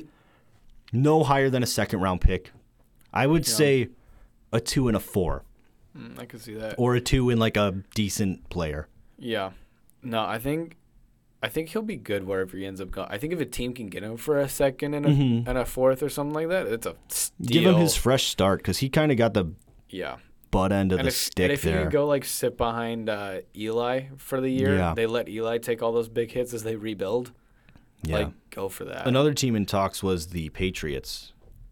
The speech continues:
Speaker 1: but
Speaker 2: I can see
Speaker 1: the
Speaker 2: that
Speaker 1: only
Speaker 2: being
Speaker 1: one that really,
Speaker 2: Brady's
Speaker 1: the only one
Speaker 2: replacement
Speaker 1: that
Speaker 2: in two
Speaker 1: really
Speaker 2: years.
Speaker 1: jumped out was the Giants, 'cause that was
Speaker 2: Yeah.
Speaker 1: one where they said that the Giants supposedly, and this is
Speaker 2: Yeah.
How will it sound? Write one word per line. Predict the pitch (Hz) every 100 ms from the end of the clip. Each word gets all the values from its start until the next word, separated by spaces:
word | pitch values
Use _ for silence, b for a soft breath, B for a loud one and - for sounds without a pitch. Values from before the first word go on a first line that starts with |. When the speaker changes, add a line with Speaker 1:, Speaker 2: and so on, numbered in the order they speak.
| -
Speaker 1:
but | 90 82 85
Speaker 2:
I | 90
can | 104
see | 107 104
Speaker 1:
the |
Speaker 2:
that | 104 127
Speaker 1:
only | 123 123
Speaker 2:
being |
Speaker 1:
one | 120 123
that | 117
really, | 117 110
Speaker 2:
Brady's | 98 90
Speaker 1:
the | 110
only | 123
one | 131 123
Speaker 2:
replacement |
Speaker 1:
that | 123
Speaker 2:
in | 104
two |
Speaker 1:
really | 107 107
Speaker 2:
years. | 92
Speaker 1:
jumped | 98 90 92
out | 92 80
was | 90 -
the | 80
Giants, | 73 80 82 85 85 - - _ _ _
'cause | - 87
that |
was | 87 85
Speaker 2:
Yeah. |
Speaker 1:
one | 90
where | 85
they | 82
said | - 82
that | 73
the |
Giants | 76 80 82 82
supposedly, | 80 - 90 87 85 87 95
and | 87
this | 87 -
is | 76 - - - - -
Speaker 2:
Yeah. | 73 50